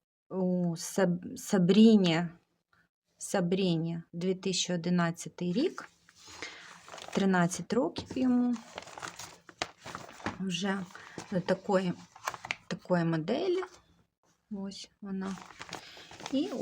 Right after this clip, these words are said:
ось він сам, сама схемка.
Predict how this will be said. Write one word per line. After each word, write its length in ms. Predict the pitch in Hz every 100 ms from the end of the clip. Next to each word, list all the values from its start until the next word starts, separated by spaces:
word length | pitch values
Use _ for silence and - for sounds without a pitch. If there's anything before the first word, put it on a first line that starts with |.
| 196
ось 280 | 214 - 202
він 220 | 202 190 - - - - _ - _
сам, 380 | - 185 185 185 - - - - - -
сама 320 | - 208 226
схемка. 760 | 233 - 180 160 147 - 175